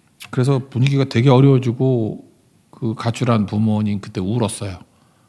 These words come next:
막 엉엉 울고 하는데 수습이 안 되더라고. 참 그게 문제가 되죠. 왜? 공감 능력이 없는 거죠. 그럼 뭐라고 설명해요? 머리가 나쁜 거지.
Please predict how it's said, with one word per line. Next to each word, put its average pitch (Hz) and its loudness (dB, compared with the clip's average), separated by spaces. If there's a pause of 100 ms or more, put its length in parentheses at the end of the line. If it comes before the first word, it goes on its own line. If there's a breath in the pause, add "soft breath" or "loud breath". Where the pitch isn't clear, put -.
(120)
막 104 -14
엉엉 104 0
울고 98 -8
하는데 95 -12
수습이 208 -4
안 196 2
되더라고. 107 -6 (640 soft breath)
참 147 -4
그게 139 2
문제가 123 2
되죠. 101 0
왜? 131 4
공감 156 4
능력이 143 4
없는 117 2
거죠. 117 -4 (360 soft breath)
그럼 156 -2
뭐라고 143 4
설명해요? 110 2
머리가 185 4
나쁜 160 2
거지. 113 -2